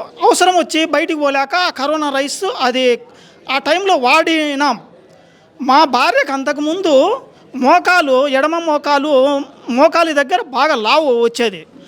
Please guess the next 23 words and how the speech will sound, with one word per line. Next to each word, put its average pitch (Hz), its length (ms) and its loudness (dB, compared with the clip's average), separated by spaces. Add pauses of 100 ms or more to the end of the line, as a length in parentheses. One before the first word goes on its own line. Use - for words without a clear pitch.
(220)
అంటే 294 260 -2
అది 311 140 -4
ఎప్పుడు 240 340 -2
వస్తుందో 349 460 0
ఎప్పుడు 302 720 0
పోతుందో 294 420 2
మనకు 277 240 -2
తెలియదు. 254 480 0 (440)
దానికోసం 339 760 0
టాబ్లెట్కు, 311 960 -2 (680)
ఆ, 247 840 0 (580)
రమణ 370 480 2
డాక్టర్ 302 400 -2
అని 302 160 -2 (240)
సుంకేశ్వర 320 500 -2
రోడ్లో 294 280 0
కర్నూలులో 320 480 0
ఉంటాడు 247 280 0
ఆయన, 226 320 -4 (340)
మంచి 285 260 -2
డాక్టరే. 285 540 -2 (600)
అక్కడి 339 300 -2
నుంచి, 392 480 0